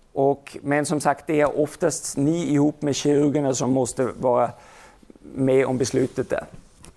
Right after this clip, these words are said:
Eh, jo, och sen är det så att don't hesitate, aim to enter the pericardium within ninety seconds. Det ska gå fort. Eh, och det är så att det enda som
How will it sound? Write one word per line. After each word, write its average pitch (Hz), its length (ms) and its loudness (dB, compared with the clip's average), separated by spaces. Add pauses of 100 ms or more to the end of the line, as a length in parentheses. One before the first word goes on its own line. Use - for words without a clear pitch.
(1120)
Eh, 139 360 2 (200)
jo, 156 300 2
och 143 140 0
sen 151 160 -2
är 131 180 4
det 139 80 2
så 131 140 2
att 123 240 0
don't 143 360 0
hesitate, 139 800 -2
aim 139 220 0
to 151 120 -2
enter 135 360 -2
the 123 80 -2
pericardium 117 800 0
within 120 240 0
ninety 117 320 -4
seconds. - 520 -6 (120)
Det 180 160 -2
ska - 140 -4
gå 156 180 0
fort. - 400 -4 (760)
Eh, 135 180 2
och 147 240 -2
det 156 160 4
är 127 120 4
så 135 120 -2
att 127 60 -2
det 139 200 0
enda 160 180 0
som 143 260 -2